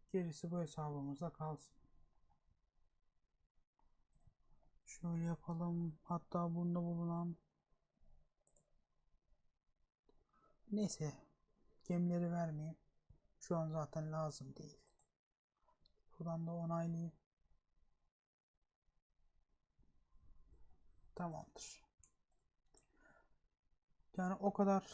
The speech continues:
petten yapabildiğimiz şekerden, yani dört tane ghost. Ya hiç yoktan iyidir.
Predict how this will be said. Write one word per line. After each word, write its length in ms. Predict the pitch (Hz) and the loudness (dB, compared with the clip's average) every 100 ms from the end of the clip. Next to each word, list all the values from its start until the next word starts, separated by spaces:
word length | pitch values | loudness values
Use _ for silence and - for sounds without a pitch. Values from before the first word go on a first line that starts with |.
| - - - - | -16 -18 -20 2
petten 460 | 196 196 - 170 170 - - - | 6 6 4 -2 -2 -8 -12 -4
yapabildiğimiz 1080 | 180 190 175 170 165 165 170 180 - - - - _ _ _ _ _ _ - | 0 2 4 2 2 0 0 -2 -6 -8 -12 -20 _ _ _ _ _ _ -12
şekerden, 720 | - 175 165 156 156 170 165 _ _ _ _ _ - _ _ _ _ _ - - - 156 | -6 -2 0 0 -2 -6 -8 _ _ _ _ _ -20 _ _ _ _ _ -20 -20 -16 -4
yani 240 | 165 160 175 | 0 2 4
dört 220 | 190 - | 2 2
tane 260 | 160 175 | -2 0
ghost. 340 | 165 156 - - - - - _ _ _ 185 | 0 -2 -2 -10 -20 -20 -20 _ _ _ -8
Ya 140 | 170 | -2
hiç 260 | 214 - - | -2 -4 -8
yoktan 360 | - 170 165 | -6 -4 -2
iyidir. 520 | 160 147 165 - - | -2 -6 -10 -12 -20